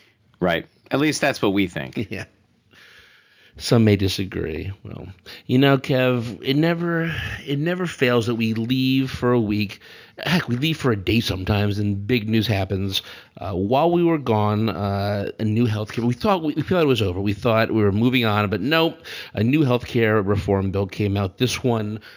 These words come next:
Speaker 2: uh, was really written and sponsored by the offices of Senators Bill Cassidy from Louisiana, Lindsey Graham, South Carolina, Dean Heller from Nevada, and Ron Johnson from Wisconsin.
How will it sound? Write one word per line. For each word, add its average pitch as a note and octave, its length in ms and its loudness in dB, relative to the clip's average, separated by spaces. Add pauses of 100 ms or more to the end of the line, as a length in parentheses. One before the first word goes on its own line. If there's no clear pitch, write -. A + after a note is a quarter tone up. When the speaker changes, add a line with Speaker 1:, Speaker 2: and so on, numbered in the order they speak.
(160)
Speaker 2:
uh, F#2+ 240 -6
was G#2+ 200 0
really D3 360 0
written A2+ 400 0
and G#2 160 0
sponsored G2+ 640 0
by G#2 140 2
the G2+ 160 2
offices G2+ 420 0
of F#2 180 -2
Senators G2+ 540 2 (320)
Bill G2 140 2
Cassidy B2 560 0
from G2+ 420 0
Louisiana, B2+ 600 2
Lindsey G2+ 320 2
Graham, G#2+ 340 0
South G2+ 240 -2
Carolina, A#2 480 2
Dean G#2 340 -2
Heller C3 340 2
from B2 200 -2
Nevada, G#2+ 500 0 (360)
and G2 220 -2
Ron G2+ 280 0
Johnson G2+ 460 -4
from F#2 240 -6
Wisconsin. G#2 760 -2